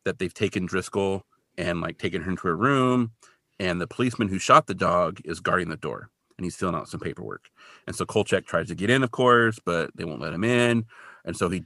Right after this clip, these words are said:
decides to try to interview the policeman. And he asks about the dog,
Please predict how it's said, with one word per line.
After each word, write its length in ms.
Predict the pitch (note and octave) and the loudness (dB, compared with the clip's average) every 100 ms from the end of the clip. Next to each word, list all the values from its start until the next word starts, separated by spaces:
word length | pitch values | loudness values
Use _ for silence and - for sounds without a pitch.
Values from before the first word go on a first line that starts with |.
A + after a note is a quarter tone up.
| - | -8
decides 280 | G2+ G2 - | 0 0 0
to 60 | |
try 200 | - G#2 | 2 2
to 80 | F#2 | 4
interview 400 | F2+ F#2+ E2+ E2+ | 0 -2 -2 -4
the 80 | E2 | -4
policeman. 500 | - G#2 - C#2+ D#2 _ _ _ _ _ - | -4 -6 -4 -8 -10 _ _ _ _ _ -6
And 80 | |
he 80 | F#2 | -2
asks 120 | G#2 | -2
about 180 | - G2 | 2 0
the 80 | F#2 | 2
dog, 480 | F2+ B2 A#2 A#2 | 6 8 10 8